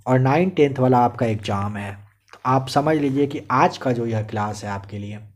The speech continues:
मतलब, बेस्ट क्लास होने वाला है, इससे बेस्ट आपको जल्दी देखने को ना मिले, ठीक है। सबसे पहले हर एक पॉइंट को आपको बताया जाएगा, उसके बाद आपको उसका एमसीक्यू करवाया जाएगा एक्सप्लेनेशन के साथ।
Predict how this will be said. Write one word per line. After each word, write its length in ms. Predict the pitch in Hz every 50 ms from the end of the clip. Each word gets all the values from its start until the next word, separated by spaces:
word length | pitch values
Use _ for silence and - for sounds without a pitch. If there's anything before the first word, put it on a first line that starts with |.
| _ _ _ _ _ _ _ 110
मतलब, 420 | 110 - 131 123 127 - - - _ _ _ _ _ - _ _ _ _ _ _ _ _ 127
बेस्ट 500 | 127 117 110 160 202 226 226 - - -
क्लास 260 | 135 127 120 123 - -
होने 180 | 117 110 107
वाला 220 | 104 104 104 104 98
है, 140 | 101 101 104
इससे 220 | 135 131 - 156 135
बेस्ट 280 | 131 151 156 - -
आपको 400 | 127 120 - - 185 233 226 - - - - _ - _ -
जल्दी 280 | 123 127 131 131 135 156
देखने 300 | 135 131 127 127 123 117
को 120 | - 135
ना 180 | 120 110 95 98
मिले, 300 | 101 101 98 98 98 101 98 - - - _ _ _ _ _ _ _ -
ठीक 140 | 117 107
है। 160 | 107 95 104 - - - - - - _ _ _
सबसे 360 | - - 151 151 - - 170
पहले 300 | - - 143 139 139 127
हर 180 | 131 131 131 135
एक 180 | 147 139 143
पॉइंट 220 | - 135 131 131 131
को 120 | - 127
आपको 260 | 120 113 - - 117
बताया 380 | 101 104 98 95 101 101 101 104
जाएगा, 600 | 98 101 98 98 101 101 110 127 127 - - - _ _ _ _ _ _ _ _ _ _ _ - _ -
उसके 280 | 147 135 131 - 165
बाद 200 | 160 160 151 143
आपको 280 | 143 139 135 - 139 139
उसका 300 | 131 135 - 185 226 220 - - _ _ 123
एमसीक्यू 420 | 120 117 110 - 123 110 143 151
करवाया 360 | 147 139 113 104 101 101 98 101
जाएगा 320 | 98 101 107 110 - - - -
एक्सप्लेनेशन 640 | 123 - - - 131 120 120 120 113 - 143 143 135
के 120 | 123 120 110
साथ। 300 | - - 90 90 87